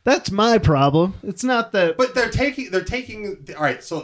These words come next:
Speaker 2: they're nerd scientists. So obviously because they're scientists and they're into that, then they must be nerds, right?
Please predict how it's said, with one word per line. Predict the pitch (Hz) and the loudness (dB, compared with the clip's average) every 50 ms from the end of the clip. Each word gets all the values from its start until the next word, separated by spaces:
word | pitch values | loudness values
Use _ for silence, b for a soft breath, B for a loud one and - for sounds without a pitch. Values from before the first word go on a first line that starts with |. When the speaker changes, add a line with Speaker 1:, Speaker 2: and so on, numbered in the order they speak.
| - | -8
Speaker 2:
they're | - 147 151 | -8 -8 -6
nerd | 160 196 196 196 | -6 -8 -10 -10
scientists. | - - 165 147 123 104 110 113 - - | -8 -8 -8 -8 -8 -10 -14 -18 -20 -14
So | - 147 135 135 - | -10 -8 -8 -8 -6
obviously | 147 170 202 226 226 220 208 | -6 -6 -6 -8 -10 -14 -16
because | 190 165 151 - 165 143 | -16 -16 -14 -14 -12 -12
they're | 135 127 | -12 -12
scientists | - - 185 185 175 156 - - 147 131 127 - - - | -12 -10 -10 -10 -10 -10 -10 -10 -10 -8 -8 -10 -10 -12
and | - 135 123 | -12 -12 -10
they're | 123 127 127 | -8 -8 -8
into | 120 - 127 | -10 -10 -8
that, | 139 170 175 143 120 | -6 -6 -6 -8 -8
then | 117 | -12
they | 110 110 104 | -14 -12 -12
must | 101 104 101 104 127 170 185 - - _ | -12 -12 -8 -4 -4 -4 -4 -4 -8 _
be | - 120 104 | -16 -14 -14
nerds, | 101 107 123 123 107 - - - | -12 -10 -10 -10 -12 -14 -16 -12
right? | 127 120 123 135 170 - - | -8 -6 -6 -6 -6 -8 -12